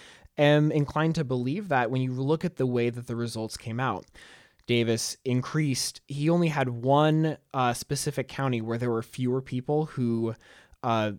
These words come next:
voted for him and, and, and Dirksen Londrigan in twenty eighteen. Other than that, every single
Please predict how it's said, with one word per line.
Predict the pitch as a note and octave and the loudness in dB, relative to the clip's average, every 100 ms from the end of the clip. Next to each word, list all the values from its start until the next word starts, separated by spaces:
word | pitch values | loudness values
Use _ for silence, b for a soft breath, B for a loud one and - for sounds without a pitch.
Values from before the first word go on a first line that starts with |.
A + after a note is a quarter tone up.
| - _ - | -14 _ -10
voted | B2+ C3 C3+ C3 | 0 2 2 0
for | - | -2
him | B2 C#3+ C3+ C3+ | -2 0 0 2
and, | A2 G#2+ | -2 -4
and, | A#2 A#2 A#2+ - | -4 -4 -4 -4
and | B2 A2+ A2+ | -4 -4 -2
Dirksen | A2+ - A2+ | -4 -4 -4
Londrigan | A2+ A#2+ C3 B2+ C3 | -2 -2 -2 -2 -2
in | G#2+ | -4
twenty | - A#2 A2+ | -6 -6 -4
eighteen. | G#2+ - - C3 E3+ F#3+ B B | -6 -6 -4 -2 -2 -6 B B
Other | C#3 D#3+ | 0 2
than | D3+ C3 | 0 0
that, | C#3+ F#3 D3+ _ _ - | 2 2 0 _ _ -2
every | F3 G3+ E3+ | 0 2 0
single | C#3+ - D#3+ E3+ E3+ E3+ D#3+ | -2 0 0 2 2 0 -4